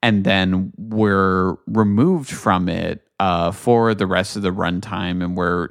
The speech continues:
entirely on this space station. Uh, and then we come back to it at the end. We revisit that nature, but it's, it turns out that it's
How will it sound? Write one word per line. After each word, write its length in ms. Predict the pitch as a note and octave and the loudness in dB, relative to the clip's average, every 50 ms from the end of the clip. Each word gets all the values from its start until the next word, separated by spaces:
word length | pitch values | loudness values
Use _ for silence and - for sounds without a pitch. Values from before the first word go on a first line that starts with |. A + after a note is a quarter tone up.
| - | -8
entirely 520 | - - G#2+ G2+ - F#2+ F#2 F#2 F#2+ F#2 F#2 | -6 -4 -4 -4 -2 -2 -2 -2 -2 -2 -2
on 160 | F2 F2 F2+ | -4 -4 -4
this 160 | F2+ F#2 F#2+ | -4 -6 -8
space 340 | - - - E2 E2+ F#2+ G#2 | -10 -10 -8 -6 -6 -6 -8
station. 840 | - - - D2 E2 G2+ - - - D#2 E2 D#2 D#2+ - - G#2+ A2 - - - - - - - - _ _ - | -8 -8 -8 -8 -8 -8 -8 -8 -8 -8 -6 -6 -6 -8 -8 -10 -10 -12 -20 -20 -20 -20 -20 -20 -20 _ _ 2
Uh, 260 | A2+ G#2+ G2+ G2+ G2+ - | 4 4 4 4 2 2
and 180 | - C3 C#3 C3+ | 0 0 2 2
then 120 | C3+ C3 | 2 2
we 120 | C#3+ D3 B2+ | 2 0 0
come 200 | - C#3+ B2 A2+ | 0 -2 -2 0
back 240 | A2 C#3 F3+ F#3+ | 0 -2 -2 -2
to 180 | F3 - D3+ B2+ | -2 0 0 2
it 120 | A2+ G2+ | 2 2
at 120 | G#2 G2+ G2 | 2 0 -2
the 200 | - G#2 G#2 A2 | -2 -4 -2 2
end. 400 | D3+ G3+ F3+ A#2 G#2+ G#2+ G#2+ A2 | 2 2 2 2 2 0 -2 -2
We 200 | A2+ A2+ A2+ A2 | 0 0 2 2
revisit 600 | G#2 A2 A#2 A#2 G#2+ G#2 A#2 A#2+ B2+ - A#2+ G#2 | 2 2 0 0 0 0 -2 -2 0 -2 -2 0
that 240 | - G2+ G2 - - | 0 0 0 -2 -4
nature, 440 | G2+ G2 F#2+ G2 - - G#2 G#2 | -4 -4 -4 -4 -4 -2 0 0
but 240 | G2+ G#2 - F#2+ F#2+ | 0 0 -2 -2 0
it's, 400 | G2+ G2 F#2+ - - - - - - | 0 -2 -2 -4 -8 -12 -12 -12 -6
it 220 | - A2 A2 F#2 | -4 -4 -4 -4
turns 300 | - - B2+ A#2 A2 G2 | -4 -4 -2 -2 0 0
out 200 | G#2+ F#2+ F#2+ F#2+ | 0 0 0 0
that 160 | - F#2 F2+ F2 | -2 -4 -4 -2
it's 440 | F2+ E2+ E2+ - - - - - | -4 -4 -6 -6 -8 -10 -12 -12